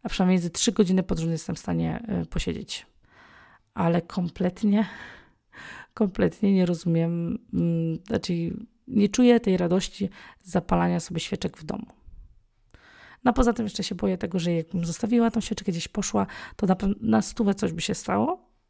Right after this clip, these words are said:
i bym, i bym sobie jakieś, e, po-, pożar czy, e, takie sprawy, e, e, sprawiła. Nie? I teraz czy jeszcze są takie, także, a czy świeczek? Nie wiem, świeczek mam,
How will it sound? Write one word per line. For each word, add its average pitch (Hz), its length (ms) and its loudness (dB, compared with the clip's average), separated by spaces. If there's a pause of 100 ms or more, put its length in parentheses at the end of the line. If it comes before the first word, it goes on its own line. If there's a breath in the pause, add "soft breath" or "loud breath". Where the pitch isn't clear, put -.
(120)
i 254 200 2
bym, 220 460 2
i 214 140 0
bym 190 340 0
sobie 180 260 -6
jakieś, 175 340 -6
e, 240 40 -10 (300)
po-, - 120 -12 (120)
pożar 175 320 0
czy, 170 340 -2 (460 loud breath)
e, 170 380 0
takie 180 240 -8
sprawy, 165 500 -4 (640 loud breath)
e, 196 40 -2 (840)
e, - 340 -4 (800)
sprawiła. - 600 -2 (1000 soft breath)
Nie? 294 200 0 (1040 loud breath)
I 247 80 -4
teraz 233 240 0
czy - 120 -2
jeszcze 220 160 -2
są 214 180 -2
takie, 214 240 -8 (300)
także, 226 600 -2
a - 80 -2
czy 226 140 -2
świeczek? 262 320 -4
Nie 208 60 2
wiem, 185 140 -2
świeczek - 300 -10
mam, 208 260 -2